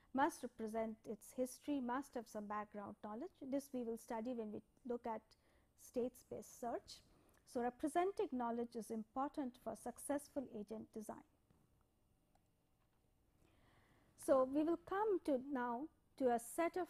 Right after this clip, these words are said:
questions, uh, based on today's lecture. Question one, define an agent. Question two, what is a rational agent? Question three,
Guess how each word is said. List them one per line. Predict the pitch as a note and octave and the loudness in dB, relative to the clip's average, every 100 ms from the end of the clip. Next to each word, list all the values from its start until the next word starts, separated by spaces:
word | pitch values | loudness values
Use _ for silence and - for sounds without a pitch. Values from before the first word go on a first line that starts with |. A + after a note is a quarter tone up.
| - | 0
questions, | D4 F4+ - - - - - - | 0 0 -2 -8 -8 -10 -10 -6
uh, | G#3+ G#3+ A3 _ _ _ _ - | -4 -4 -8 _ _ _ _ 0
based | A#3+ A#3 A#3 | 2 2 -2
on | G#3+ | -6
today's | A#3+ A3+ B3+ - | -2 0 0 0
lecture. | C4 C4+ - A4 B4 - - - - - _ - | -6 -6 -8 -10 -10 -20 -20 -20 -20 -20 _ 2
Question | D4+ D#4+ - F#4 C#4 | 4 4 4 4 6
one, | B3 G#3 B3 E4+ _ _ _ _ _ _ _ - | 4 2 -2 -6 _ _ _ _ _ _ _ 0
define | C#4 - D#4 E4 C#4 | 0 4 6 6 6
an | A3 G#3+ | 2 -6
agent. | - A#3+ E4 - - _ _ _ _ _ _ _ _ _ _ _ _ _ _ _ - - | -6 -4 -4 -6 -18 _ _ _ _ _ _ _ _ _ _ _ _ _ _ _ -20 -4
Question | C4 C4+ - - B3+ A#3+ | 2 2 2 -2 0 0
two, | E4+ C#4+ B3 D#4 _ _ _ _ _ _ _ _ | 2 2 2 -6 _ _ _ _ _ _ _ _
what | B3 B3 E4 | 0 2 4
is | G4 D4+ | 4 4
a | A#3 | 2
rational | A#3 C4+ - A3 A3 | 0 -2 -4 -6 -4
agent? | G#3 B3 E4 - - _ _ _ _ _ _ _ - _ | -8 -6 -6 -8 -20 _ _ _ _ _ _ _ -20 _
Question | C#4 D4+ - - C4 B3 - | 2 2 2 -2 -2 -2 -2
three, | D4 C4+ A#3+ | 0 2 -2